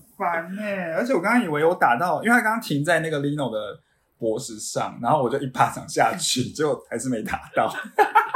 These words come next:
<laughs> 平缓一下心情，心-，心情。好，下一则报道。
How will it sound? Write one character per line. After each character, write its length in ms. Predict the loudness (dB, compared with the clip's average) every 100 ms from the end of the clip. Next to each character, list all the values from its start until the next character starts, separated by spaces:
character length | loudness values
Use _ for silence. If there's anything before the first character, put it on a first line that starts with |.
| 4
<laughs> 720 | 4 0 2 -4 -4 -20 _
平 160 | -4 2
缓 140 | 4
一 40 | 4
下 100 | 0
心 180 | -2
情， 180 | -6 -8 -8
心-， 340 | -8 -4 -4 -4 -4
心 240 | -2 0
情。 340 | -2 -4 -10 -20 _ _
好， 180 | -8 -6
下 160 | 0 2
一 60 |
则 120 | 2 2
报 140 | 0
道。 280 | -2 -14 -18